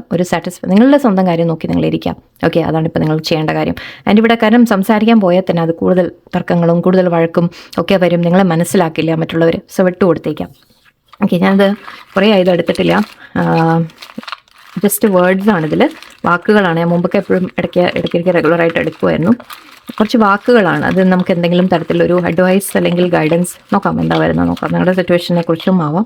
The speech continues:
ഓക്കെ, actually, you know, വന്നു already ബ്യൂട്ടി.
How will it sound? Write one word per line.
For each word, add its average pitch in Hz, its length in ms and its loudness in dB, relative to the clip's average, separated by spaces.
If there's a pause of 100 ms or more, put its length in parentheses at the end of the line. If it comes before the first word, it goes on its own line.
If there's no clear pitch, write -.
(120)
ഓക്കെ, 214 160 -8
actually, 208 320 0
you 196 80 4
know, 233 200 -2 (720)
വന്നു 165 320 0
already 160 240 -2
ബ്യൂട്ടി. 156 600 -8